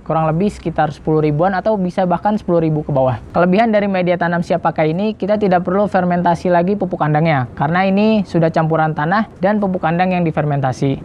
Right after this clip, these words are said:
Tapi nggak bisa kita pakai langsung media tanam ini aja tanpa ada tambahan lainnya, karena terlalu padat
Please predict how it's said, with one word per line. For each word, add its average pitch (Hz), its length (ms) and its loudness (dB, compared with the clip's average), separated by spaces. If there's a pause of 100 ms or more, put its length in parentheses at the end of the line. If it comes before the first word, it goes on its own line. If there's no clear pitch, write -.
Tapi 214 480 0
nggak 180 240 2
bisa 220 240 0
kita 196 240 -4
pakai 170 320 0
langsung 214 560 -2
media 170 240 0
tanam 165 320 0
ini 165 160 0
aja 175 400 0
tanpa 170 400 0
ada 180 80 -2
tambahan 160 400 -2
lainnya, 143 400 -4
karena 185 480 0
terlalu 160 640 0
padat 156 400 0